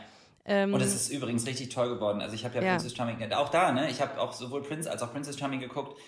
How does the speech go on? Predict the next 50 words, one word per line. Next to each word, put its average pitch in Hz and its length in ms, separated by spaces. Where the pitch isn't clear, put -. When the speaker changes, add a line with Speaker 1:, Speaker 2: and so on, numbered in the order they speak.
Speaker 2:
weil 123 120
ich 127 120
auch 139 60
so 131 100
dachte, 131 180
ich 123 80
möchte 170 220
das 160 120
auch 135 60
supporten. 160 460
Und 123 80
ich 123 80
find's - 180
so 165 240
geil, 170 520
Speaker 1:
Ja. 233 100
Speaker 2:
dass - 160
wir - 100
endlich 165 320
auch 147 140
mal, 156 320
ähm, 139 360
keine 147 220
Ahnung, 139 300
Lesben 156 380
knutschen 180 440
sehen, 156 640
Speaker 1:
Mhm. 254 60
Speaker 2:
äh, 127 240
dass 131 140
auch, 143 240
auch 151 200
bei 165 80
Princess 165 280
Charming 147 220
eine 139 140
nicht-binäre 135 360
Person 131 300
dabei 120 320
ist, 123 140
dass 127 100
Speaker 1:
Total. 247 420
Speaker 2:
wir, 127 60
äh, 123 40
bei 123 160
Prince - 280
Charming 143 300
Männer 151 220
rumknutschen 143 440
sehen. 123 240